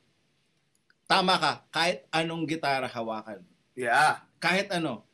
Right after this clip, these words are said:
Speaker 1: His guitar lives under the bed. <clears throat> Walang case. Pu-, kukunin niya
Speaker 2: Yeah.
Speaker 1: puro alikabok pag practice. I, I can't play it. I, it's, it's set up wrong,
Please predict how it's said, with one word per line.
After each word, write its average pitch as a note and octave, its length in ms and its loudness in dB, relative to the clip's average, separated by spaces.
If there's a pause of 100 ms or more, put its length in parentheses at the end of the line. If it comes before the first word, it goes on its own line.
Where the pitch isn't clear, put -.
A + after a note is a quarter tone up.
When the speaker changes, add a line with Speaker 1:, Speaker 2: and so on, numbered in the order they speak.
Speaker 1:
His A3 300 2
guitar G#3 720 4 (720)
lives F3+ 480 2
under F#3 400 2
the F#3 160 4
bed. B2+ 500 0 (540)
<clears throat> - 640 -12
Walang D#3+ 320 2
case. - 720 -2 (720)
Pu-, E3+ 320 -6
kukunin G3+ 480 0
niya G3 160 6
Speaker 2:
Yeah. D3 80 4
Speaker 1:
puro F3 240 2
alikabok E3+ 560 2
pag D#3 160 0
practice. - 800 -2 (240)
I, E3+ 240 -6 (160)
I E3 100 0
can't F#3 300 0
play C#3+ 320 -2
it. - 60 -18 (200)
I, C#3 220 -10 (240)
it's, - 400 -10 (260)
it's - 540 -6 (160)
set F3 420 2
up F3 300 2
wrong, E3 800 0